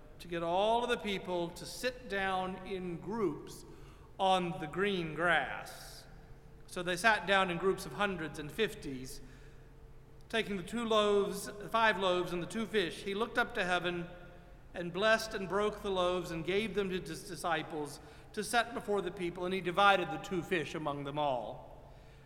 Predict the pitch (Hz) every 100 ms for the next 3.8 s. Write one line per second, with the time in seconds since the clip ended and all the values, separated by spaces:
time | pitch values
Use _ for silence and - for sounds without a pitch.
0 | - 175 143 - - 185 254 294 285 294
1 | 285 311 - 226 160 156 - - - -
2 | - - - - - - - - - -
3 | 190 180 170 190 - - 170